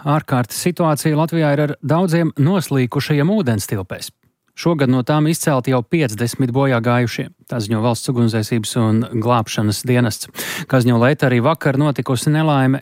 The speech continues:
Glābēji saņēmuši izsaukumu uz Alūksni, kur ezerā bija redzams cilvēks. Bojā gājušais nogādāts krastā, un tur mediķi viņa nāvi apstiprināja. Kopš piecpadsmitā maija, kad Latvijā oficiāli sākas peldu sezona, no ūdenstilpēm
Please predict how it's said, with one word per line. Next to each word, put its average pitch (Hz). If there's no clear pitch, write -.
Glābēji 127
saņēmuši 131
izsaukumu 123
uz 117
Alūksni, 123
kur 117
ezerā 110
bija 110
redzams 107
cilvēks. 117
Bojā 135
gājušais 127
nogādāts 127
krastā, 151
un 131
tur 123
mediķi 113
viņa 104
nāvi 107
apstiprināja. 123
Kopš 156
piecpadsmitā 180
maija, 185
kad 110
Latvijā 139
oficiāli 113
sākas -
peldu 190
sezona, 156
no 151
ūdenstilpēm 156